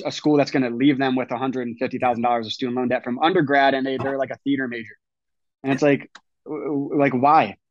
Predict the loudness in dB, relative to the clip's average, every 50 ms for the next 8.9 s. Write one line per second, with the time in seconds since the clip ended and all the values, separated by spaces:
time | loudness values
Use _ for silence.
0 | -2 0 0 0 2 2 4 4 4 4 2 0 -2 0 0 0 0 0 0 0
1 | 0 -2 -2 -4 -4 -6 -4 -4 -4 -6 -8 -8 -6 -4 -2 -2 -4 -4 -4 -2
2 | 0 2 4 4 4 2 0 0 0 0 0 0 0 -2 -2 -4 -4 -4 -4 -4
3 | -2 -2 -2 -4 -4 -2 0 0 0 -2 -2 -6 -8 -8 -10 -10 -6 -2 0 0
4 | 0 -2 -4 -6 -10 -10 -12 -14 -14 -10 -6 -4 0 0 2 0 0 -2 -6 -12
5 | -18 _ _ _ _ _ _ _ -6 -2 0 2 2 2 2 2 2 2 4 4
6 | 2 2 2 0 -4 -4 -4 0 2 2 2 2 0 -2 -2 -2 -4 -6 -8 -10
7 | -12 -12 -10 -10 -4 -2 0 2 4 4 4 2 2 2 0 -2 -4 _ _ _
8 | _ _ _ _ _ _ _ _ _ _ -6 0 2 2 2 2 0